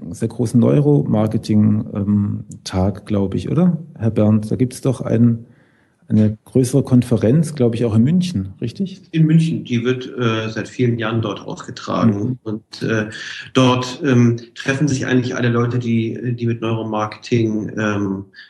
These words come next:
Speaker 2: die Interesse daran haben und Einstieg bekommen wollen. Allerdings in den letzten Jahren war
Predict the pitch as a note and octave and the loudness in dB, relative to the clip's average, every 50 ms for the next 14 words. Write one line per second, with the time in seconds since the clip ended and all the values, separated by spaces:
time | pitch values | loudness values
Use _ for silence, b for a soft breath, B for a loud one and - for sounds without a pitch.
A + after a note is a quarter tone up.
0 | B B - - A#2+ A#2 - - B2 A#2+ - C3 A#2 A2+ A2+ A2+ - - A2+ G#2+ | B B -2 0 0 0 2 0 0 2 2 2 2 2 2 0 -2 -4 -4 -2
1 | G2+ G2+ G2+ F#2+ G#2+ B2 C#3 C3+ C#3 C3+ B2+ - - A#2+ A#2 A#2 - - - - | -2 -2 -4 -2 -2 -2 -2 0 0 -2 -2 -2 -2 -4 -6 -6 -8 -14 -14 -14
2 | G2+ - - - - - B2+ D#3+ D#3+ - - C#3+ C3 - - - - - B2+ A#2 | -14 -14 -18 -12 -4 0 2 2 2 2 0 -2 -4 -4 -12 -14 -4 -2 0 0
3 | A#2+ A#2+ A#2 A#2+ A#2 A#2 A#2 B2 B2 B2 B B B B B2 B - A#2 A#2 A#2 | 2 0 2 2 0 2 2 2 0 -2 B B B B -14 B -2 0 0 0
4 | A#2 A#2 B2 A#2+ A#2+ A#2 - - - - C3 B2 A#2+ A#2 A2+ A2+ A#2 B2 B2 - | 0 0 0 -2 -2 -2 -4 -8 -6 -4 -2 -2 0 -2 -2 -2 -2 -4 -6 -4
5 | - A#2+ A#2 A#2 A2 A2 A2 A2+ A2+ A2 - - - - A2+ G2 - - - - | -4 -2 -2 0 0 0 0 0 0 -2 -2 -8 -8 -6 -6 -6 -6 -8 -12 -16